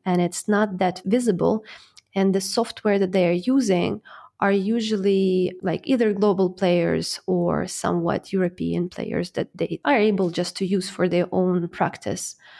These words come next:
So it's not that clear to me at this stage whether the startups and the local solutions are actually, you know, playing a big role into development of the legal technology in the region.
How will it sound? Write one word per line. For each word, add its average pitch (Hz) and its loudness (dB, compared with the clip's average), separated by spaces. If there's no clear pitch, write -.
So - -2
it's 196 -4
not 277 -2
that 214 -2
clear 214 2
to 180 -6
me 196 2
at 233 -2
this 240 0
stage 285 -2
whether 208 2
the 196 -2
startups 220 0
and 190 0
the 185 4
local 208 2
solutions 180 -2
are 180 0
actually, 185 0
you 185 2
know, 170 0
playing 185 2
a 180 2
big 170 0
role 175 2
into 180 0
development 180 0
of 214 -2
the 214 2
legal 208 0
technology 208 0
in 202 2
the 196 0
region. 196 -2